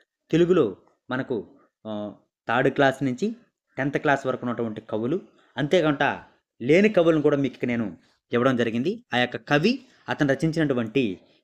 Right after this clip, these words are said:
శతకాలు అనేటువంటివి మీకు కంప్లీట్ ఇన్ఫర్మేషన్ అయితే ఇవ్వడం జరిగింది. ఈ వీడియోని మీరు మరికొంతమందికి షేర్ చేయండి ఫ్రెండ్స్, వాళ్ళకి ఒక మార్క్ జోబులో పెట్టుకోవచ్చు ఈ వీడియో చూస్తే. So ఫ్రెండ్స్ ఇటువంటి మరిన్ని అప్డేట్స్ కోసం మన ఛానల్ లైక్ చేయండి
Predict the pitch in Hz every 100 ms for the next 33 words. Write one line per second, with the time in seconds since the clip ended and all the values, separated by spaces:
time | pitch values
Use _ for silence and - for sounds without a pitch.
0 | - 110 - 170 180 165 139 120 113 113
1 | 110 110 87 _ _ _ 143 147 156 135
2 | 127 127 120 117 107 104 117 117 110 113
3 | 185 - _ _ - 139 123 139 143 135
4 | 95 - _ _ 123 120 92 - _ _
5 | 101 107 123 139 123 127 131 123 - 120
6 | 113 120 113 147 180 - _ _ - 123
7 | 127 127 107 110 110 104 110 107 110 101
8 | - 113 104 - 165 _ - 110 113 117
9 | 113 107 - 180 233 _ _ _ - 143
10 | 98 - _ _ - 160 139 135 131 117
11 | 117 120 - 120 135 202 _ _ _ 95
12 | 104 156 170 156 107 101 104 117 117